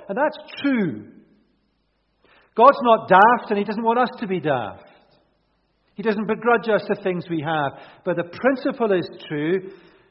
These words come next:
sharing resources. I would like to think that if one of our mission partners around the world had an immediate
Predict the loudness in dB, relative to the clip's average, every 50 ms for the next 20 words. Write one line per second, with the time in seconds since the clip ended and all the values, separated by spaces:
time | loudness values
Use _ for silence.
0 | _ -18 -16 -16 -6 0 2 4 4 4 4 2 0 0 -2 -4 -10 -12 -16 -20
1 | -20 -20 _ _ _ _ _ _ _ _ _ _ _ _ _ _ _ _ _ _
2 | _ _ _ _ -6 -4 -4 -4 0 2 4 4 4 2 -2 -4 -6 -6 -6 -8
3 | -12 -20 -20 -20 -20 _ _ _ _ _ _ _ _ _ _ _ _ _ _ _
4 | _ _ _ _ _ _ _ _ _ _ _ _ _ _ _ _ _ _ _ _
5 | _ _ _ _ _ _ _ _ _ _ _ _ _ _ _ _ _ _ _ _
6 | _ _ _ _ _ _ _ _ _ _ _ _ _ _ _ _ _ _ _ _
7 | _ _ _ _ _ _ _ _ _ _ _ _ _ _ -12 -10 -8 -4 -4 -4
8 | -6 -6 -12 -12 -10 -10 -10 -10 -10 -12 -12 -12 -12 -12 -14 -14 -14 -12 -12 -12
9 | -12 -12 -12 -16 -18 -18 -20 -20 -16 -14 -14 -14 -14 -16 -18 -16 -16 -14 -14 -14
10 | -14 -14 -14 -14 -12 -12 -12 -14 -16 -18 -18 -18 -18 -20 _ _ _ _ -18 -14
11 | -12 -12 -12 -10 -10 -12 -12